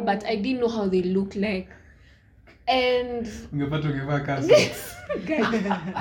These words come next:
Speaker 2: Ungepuliza.
Speaker 1: But it was so shocking for me that this is not something that has been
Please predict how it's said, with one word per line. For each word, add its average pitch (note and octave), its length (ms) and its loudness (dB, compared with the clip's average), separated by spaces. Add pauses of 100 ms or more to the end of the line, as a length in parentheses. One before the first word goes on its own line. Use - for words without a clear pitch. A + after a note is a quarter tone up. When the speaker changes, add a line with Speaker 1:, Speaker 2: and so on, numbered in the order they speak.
(960)
Speaker 2:
Ungepuliza. D3 1120 0
Speaker 1:
But B3 260 2
it A#3+ 120 -6
was B3+ 200 -4
so D4+ 140 0
shocking G#3+ 420 -2
for F#3 160 -6
me G3 220 0
that F3 220 -6
this A3+ 200 -8
is G3 60 -2
not G3 200 0
something G3 280 -4
that F3 140 -6
has F3 180 -8
been F3 280 -4